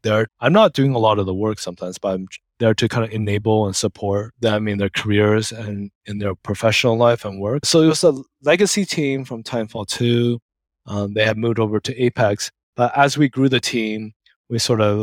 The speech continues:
looked at skills that the team was missing that we were looking to add. So people with more leadership talent and people with more technical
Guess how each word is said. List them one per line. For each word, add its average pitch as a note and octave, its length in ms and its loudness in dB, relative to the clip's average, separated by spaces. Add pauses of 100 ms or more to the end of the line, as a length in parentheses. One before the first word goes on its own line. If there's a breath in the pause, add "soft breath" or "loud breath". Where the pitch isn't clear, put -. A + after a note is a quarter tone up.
(140)
looked A2 220 -4
at G2+ 280 -2
skills G2+ 440 -2
that G2+ 140 -4
the G2 80 -12
team G#2+ 260 -8
was F#2 200 -12
missing F#2+ 440 -8
that F#2+ 100 -4
we G2+ 140 -4
were G2 100 0
looking G2 300 -4
to - 120 -14
add. G2 300 -6
So F#2+ 140 -10
people G2 320 -6
with F#2+ 260 -6
more G2+ 220 -6
leadership F3 640 2 (100)
talent A#2+ 400 2
and G#2+ 80 -14
people G#2+ 460 -2
with G2+ 180 -4
more G2+ 140 -4
technical G#2 800 -4